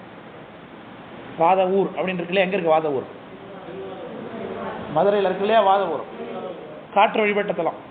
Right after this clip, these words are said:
அதான் வாத ஊர்னு பேர். வாத ஊர். வாதம், பித்தம் அப்படிங்கன்னா சூடு. வாதம், பித்தம்னா சூடு, கபம்னா சளி. இது மூணும் சமமா இருந்ததுன்னா நோய் இல்லை உடம்புல. மூணும்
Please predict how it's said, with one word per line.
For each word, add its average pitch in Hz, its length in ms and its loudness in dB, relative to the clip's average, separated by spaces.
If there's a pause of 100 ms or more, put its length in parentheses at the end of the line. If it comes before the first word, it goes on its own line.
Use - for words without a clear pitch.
(140)
அதான் 180 80 0
வாத 160 240 4
ஊர்னு 156 300 -2
பேர். 120 100 -4 (1400)
வாத 151 280 6
ஊர். 127 180 -4
வாதம், 190 400 6 (340)
பித்தம் 196 420 0
அப்படிங்கன்னா 185 380 2
சூடு. 208 260 2 (960)
வாதம், 175 400 2
பித்தம்னா 185 440 0
சூடு, 160 220 -6 (680)
கபம்னா 214 460 4
சளி. 175 280 0 (1800)
இது 190 120 6
மூணும் 233 420 6 (420)
சமமா 208 260 4
இருந்ததுன்னா 208 360 6
நோய் 208 220 4
இல்லை 190 180 2
உடம்புல. 160 320 0 (1000)
மூணும் 240 360 6